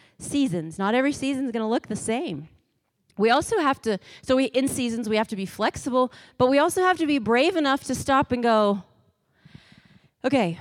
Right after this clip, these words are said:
we got the kids going, we got 'em in school, they're doing, you know, they, they,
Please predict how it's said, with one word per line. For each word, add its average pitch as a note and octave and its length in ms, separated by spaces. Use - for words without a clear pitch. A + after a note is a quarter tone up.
we G#3+ 120
got A#3 180
the A#3+ 80
kids B3+ 280
going, A#3+ 460
we F3+ 80
got F#3+ 200
'em G#3+ 100
in G#3+ 80
school, B3+ 600
they're F#3+ 180
doing, G3 420
you G#3+ 100
know, E3+ 260
they, E3+ 180
they, E3+ 220